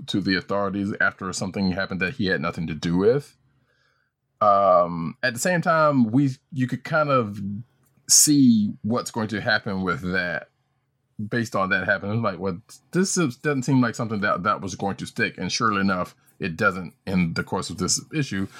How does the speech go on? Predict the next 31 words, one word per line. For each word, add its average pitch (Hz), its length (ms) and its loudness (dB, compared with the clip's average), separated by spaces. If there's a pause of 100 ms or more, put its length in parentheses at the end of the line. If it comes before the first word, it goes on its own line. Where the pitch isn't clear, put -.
(340)
which 131 220 -4
lends 147 480 2
me 131 160 4
to 123 100 -4
questions 117 540 -2
like, 101 160 2
well, 104 160 -4
wait, 95 220 -2
why 110 200 2
would 151 220 -4
you 139 220 4
go 127 500 -2
the, 104 260 -4 (280)
why 120 100 0
would 156 160 -4
you 160 80 0
let 143 240 0
yourself 110 500 0 (300)
be 107 160 2
taken 104 560 -2
if - 100 -4
you're 95 120 0
just 92 140 -2
gonna 92 120 -4
escape? - 480 -10 (1040)
Which 131 140 -6
he 139 80 -2
does 123 380 2
in 101 180 0
this 92 180 0
issue, 87 460 -2